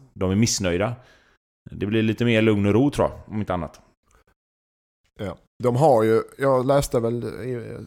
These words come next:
Speaker 2: nu att ordförande går upp, eller Robert Falk då går ut och, och, och officiellt säger att nu med Rickard, nu när vi har förlängt och det känns tryggt och nytt sätt att spela, så är det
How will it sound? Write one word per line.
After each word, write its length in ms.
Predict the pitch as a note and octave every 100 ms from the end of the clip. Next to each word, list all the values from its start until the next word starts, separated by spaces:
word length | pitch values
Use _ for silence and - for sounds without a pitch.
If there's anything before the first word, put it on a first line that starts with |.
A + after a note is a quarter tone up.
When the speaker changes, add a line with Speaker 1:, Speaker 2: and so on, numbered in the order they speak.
| - -
Speaker 2:
nu 280 | B2+ A#2 A2+
att 180 | - - -
ordförande 640 | C#3 C3+ B2 A2 G2+ A2 C#3+ -
går 220 | A2+ A#2 -
upp, 380 | C#3 - - -
eller 320 | A2 G2+ B2
Robert 280 | A2+ C#3+ A#2+
Falk 300 | - B2+ -
då 80 | A2+
går 180 | A2 C3
ut 240 | G#2+ -
och, 380 | G#2 G2+ - -
och, 280 | G#2+ E2+ -
och 220 | - - _ _ _ - -
officiellt 480 | A2+ - C3+ G2+ F#2+
säger 220 | C#3+ B2
att 280 | G#2+ - - _ - - -
nu 260 | B2 G#2+
med 140 | G2+ A#2+
Rickard, 340 | D3 - G#2+
nu 300 | A2 G#2+ G#2+
när 100 | A2
vi 80 | A2
har 40 |
förlängt 360 | G#2+ A#2 G2+ G#2
och 60 |
det 40 | G#2
känns 160 | G#2+
tryggt 300 | - G#2+ F2+
och 60 | A2
nytt 120 | G#2+
sätt 180 | - B2+
att 60 | G2+
spela, 320 | G#2 G#2+ F2+
så 100 | F2+
är 160 | G#2+
det 220 | G#2 F#2